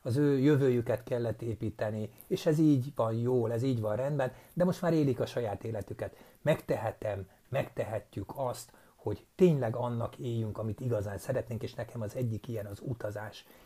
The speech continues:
imádok menni, új városokat, új országokat, új tájakat megismerni, új emberekkel találkozni,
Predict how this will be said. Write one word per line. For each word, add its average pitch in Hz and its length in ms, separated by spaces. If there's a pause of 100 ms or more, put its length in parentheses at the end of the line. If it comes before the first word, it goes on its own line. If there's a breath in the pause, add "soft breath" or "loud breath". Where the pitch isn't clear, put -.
(160 loud breath)
imádok 117 600
menni, 113 480 (320 soft breath)
új 120 380 (340)
városokat, 120 720
új 120 260
országokat, 110 840
új 117 340
tájakat 117 560
megismerni, 101 640
új 127 260
emberekkel 117 580
találkozni, 107 680